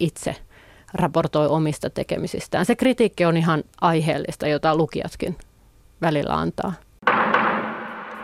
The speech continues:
Nimi tähän. Tähän. Kirjoita nimesi tähän. Yksinkertainen asia, nimesi vain. Isän käsi vapisi.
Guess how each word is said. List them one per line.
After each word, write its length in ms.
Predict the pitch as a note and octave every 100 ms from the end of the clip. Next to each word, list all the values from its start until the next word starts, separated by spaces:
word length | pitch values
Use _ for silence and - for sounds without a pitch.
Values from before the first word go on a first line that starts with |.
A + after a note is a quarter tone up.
| - - - - - - - - - - - - -
Nimi 280 | D4 D#4+
tähän. 420 | C#4+ F#3 E3+ C#3+ D3+ - - - - - - -
Tähän. 380 | A#3+ F#3 C#3+ D#3+ - - - - -
Kirjoita 420 | C4 C#4 B3+ A#3
nimesi 400 | A3+ A3+ F#3+ E3+
tähän. 360 | - D3+ C#3+ D#3 - - - -
Yksinkertainen 840 | C4 - C4 A#3 G#3+ G3+ G3+ F#3+ F3+
asia, 420 | G3 - G#3+ G#3+ - - -
nimesi 460 | F#3 G3 G#3+ A3+ E3
vain. 300 | C#3 - - - _ - - - - - - - -
Isän 300 | A#3+ D4 C4
käsi 300 | G#3 G3+ F#3+
vapisi. 480 | F3+ - D3 -